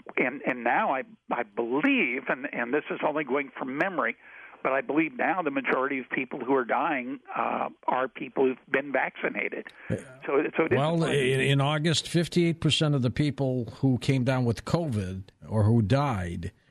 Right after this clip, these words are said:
Speaker 2: were vaccinated.
Speaker 1: Yeah,
Speaker 2: So
Speaker 1: and, and
Speaker 2: fifty-eight percent.
Speaker 1: so, you know, the, the, they, they were, they were doing a calculated risk, I'm sure, but,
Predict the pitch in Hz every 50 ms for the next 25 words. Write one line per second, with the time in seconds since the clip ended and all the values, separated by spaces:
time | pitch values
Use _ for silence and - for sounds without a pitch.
0 | _ - - 104 104 107 123 117 117 - - 107 98 90 78 69 - - - -
1 | - - - - - 294 262 226 214 - 190 - 226 220 220 220 143 139 131 -
2 | - 131 113 - 120 - 196 190 185 175 165 - - 320 285 240 196 196 170 -
3 | - 165 170 - - - 160 156 147 143 - - - - - - - - - -
4 | 147 165 139 - 156 165 156 139 151 147 139 - - - 196 160 151 151 143 131
5 | 139 139 123 104 143 151 160 170 170 165 160 - - - 127 123 127 - - -
6 | 107 147 147 151 - - 151 139 147 151 147 135 143 120 110 113 120 120 135 156
7 | - - - - 143 135 123 120 117 - - - 139 123 110 117 147 185 - -
8 | - - - - - - - - - 113 110 135 127 127 120 117 -